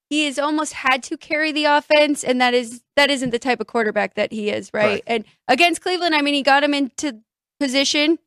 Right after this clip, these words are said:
Speaker 1: to kick the field goal, and they missed it. But, yeah, the last few weeks, it's, it's been tough. He is, he's more of a facilitator, right?
Speaker 2: Yep.
Speaker 1: So that's been a,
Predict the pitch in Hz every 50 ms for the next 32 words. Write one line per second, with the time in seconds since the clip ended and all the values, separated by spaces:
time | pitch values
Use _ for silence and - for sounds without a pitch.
0 | _ - - 262 - - 277 247 - 269 - 269 269 269 254 254 277 269 285 294
1 | 277 _ _ - 220 226 226 226 214 240 226 226 240 254 262 277 - - 285 277
2 | 277 - - 262 254 220 220 - - _ _ _ _ _ _ _ - 269 269 254
3 | 240 247 254 254 254 262 - - 294 277 247 247 262 233 - - 240 220 - -
4 | - 247 254 - - - 277 254 240 - - 269 - - - 285 269 269 262 233
5 | 233 - _ _ _ _ - 269 269 262 294 330 330 330 196 214 269 262 - -
6 | 262 - - 262 240 226 214 247 208 - - 226 220 - _ _ _ _ - 233
7 | 233 233 240 - _ - 131 127 120 - _ _ _ _ _ _ _ - - 247
8 | 233 220 185 190 226 - - 240 233 226 - - 262 247 233 214